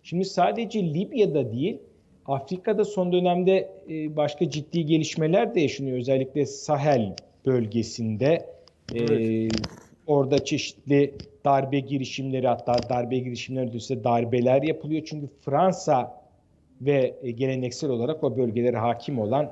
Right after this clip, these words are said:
Speaker 1: eski sömürgecilik geleneğine sahip olan ve yeni sömürgeciliği, e, yeniden canlandırmak isteyen bir Fransa var. Ama hızlı bir şekilde oralarda güç kaybediyorlar. A B D aynı şekilde istediği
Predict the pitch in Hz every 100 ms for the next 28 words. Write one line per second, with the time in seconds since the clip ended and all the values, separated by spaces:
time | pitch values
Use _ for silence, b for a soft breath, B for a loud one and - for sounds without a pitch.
0 | - 151 - - - 131 127 120 127 123
1 | 131 - 123 110 110 107 107 - 110 113
2 | 135 165 170 165 139 147 180 - 185 175
3 | 151 156 143 151 160 175 185 185 - -
4 | - - - 135 135 131 127 127 117 120
5 | 110 110 107 117 147 180 175 156 135 143
6 | 123 117 113 110 107 104 - 156 135 123
7 | - 196 185 180 143 120 113 - - -
8 | - 131 175 196 - - _ _ - 156
9 | 135 170 170 139 127 135 175 147 120 120
10 | 175 185 185 - 135 127 117 120 147 139
11 | 139 135 147 139 165 139 135 127 - 127
12 | 123 131 131 - 131 123 135 127